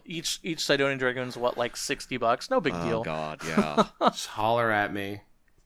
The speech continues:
Speaker 1: Uh,
Speaker 3: I'll make an offer.
Speaker 1: <laughs> uh, and then, so that's, that's actually really cool.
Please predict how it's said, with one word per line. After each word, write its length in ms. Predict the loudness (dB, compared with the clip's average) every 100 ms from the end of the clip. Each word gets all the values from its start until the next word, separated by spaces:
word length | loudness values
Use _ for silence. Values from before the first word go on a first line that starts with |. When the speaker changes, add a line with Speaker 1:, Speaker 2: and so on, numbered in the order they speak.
| _ -20 -20 -20 -20 _ _ -20 -18 -18 -4
Speaker 1:
Uh, 40 | 2
Speaker 3:
I'll 180 | 4 2
make 200 | -4 -10
an 60 |
offer. 360 | -12 -14 -20 -20 _ _ -12 -6 -4
Speaker 1:
<laughs> 480 | -2 -4 -8 -2 4
uh, 140 | 4 4 0
and 100 | 4
then, 220 | 4 2 -6 -20 -8
so 380 | -8 -2 0
that's, 320 | 2 2 2 2
that's 200 | 4 4
actually 300 | 4 4 4
really 240 | 4 2
cool. 360 | 0 -2 -2